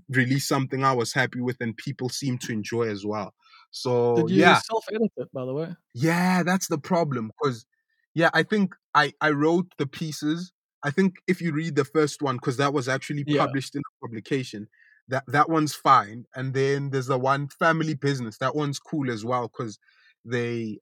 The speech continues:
Speaker 1: they edited that, but then they just never published the piece. The other ones, it was just like, okay, they'd been sitting on my laptop and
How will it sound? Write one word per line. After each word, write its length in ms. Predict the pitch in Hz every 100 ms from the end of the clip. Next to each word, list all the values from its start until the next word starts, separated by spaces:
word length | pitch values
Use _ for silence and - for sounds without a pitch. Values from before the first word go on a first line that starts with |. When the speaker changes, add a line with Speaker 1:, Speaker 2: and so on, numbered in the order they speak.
| _
Speaker 1:
they 300 | 127 123 117 151
edited 420 | 156 147 156 131
that, 240 | 131 123
but 120 | 127 135
then 120 | 139
they 100 | 131
just 200 | 139 -
never 200 | 131 117
published 440 | - 135 120 -
the 80 | 107
piece. 420 | - 151 120 - - _ - _ -
The 80 | 135
other 260 | 175 165 156
ones, 280 | 139 135
it 80 | 127
was 240 | 123 113 110
just 220 | 127 -
like, 200 | 117 104
okay, 220 | 135 -
they'd 180 | 123 120
been 160 | 127 123
sitting 500 | - 143 139 139 131 131
on 160 | 139
my 140 | 131 113
laptop 640 | 110 120 - - 135 117 -
and 240 | 110 104